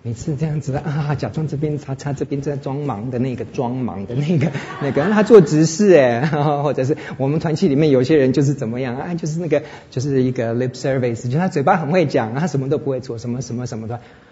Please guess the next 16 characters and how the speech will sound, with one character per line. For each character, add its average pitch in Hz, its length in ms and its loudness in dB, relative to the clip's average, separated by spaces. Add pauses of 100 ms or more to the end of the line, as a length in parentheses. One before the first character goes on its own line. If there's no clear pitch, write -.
(160)
请 117 200 -4
问 127 300 0 (300)
教 131 140 -2
会 123 160 -4
里 101 100 -2
面 110 80 -4
的 113 40 -4
权 107 260 -8
柄 98 180 -8
是 98 100 -12
怎 95 140 -14
么 87 180 -14
到 87 200 -12
的？ 117 100 -18 (640)
耶 135 80 0
稣 123 360 0